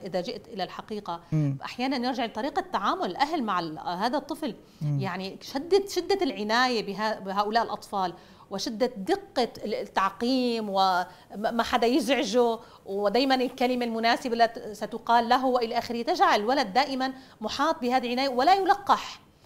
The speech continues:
Speaker 1: يعني، أنا أريد من الآب-، الآباء والأمهات أن يلقحوا أولادهم بالمعاشرة ال-، الاجتماعية، يعاشروا الناس، يصاحبوهم،
Speaker 2: نعم.
Speaker 1: ويشوفوا السيء والمنيح والكلمة
Speaker 2: مم.
Speaker 1: الجارحة والكلمة،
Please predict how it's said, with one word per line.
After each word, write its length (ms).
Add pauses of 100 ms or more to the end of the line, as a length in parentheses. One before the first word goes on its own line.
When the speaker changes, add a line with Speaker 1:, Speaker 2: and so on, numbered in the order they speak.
(140)
Speaker 1:
يعني، 260
أنا 120
أريد 240
من 120
الآب-، 280
الآباء 360
والأمهات 420
أن 100
يلقحوا 480
أولادهم 640 (240)
بالمعاشرة 920
ال-، 80
الاجتماعية، 720
يعاشروا 400
الناس، 280
يصاحبوهم، 680 (140)
Speaker 2:
نعم. 200
Speaker 1:
ويشوفوا 280
السيء 500
والمنيح 600
والكلمة 640
Speaker 2:
مم. 80
Speaker 1:
الجارحة 520
والكلمة، 360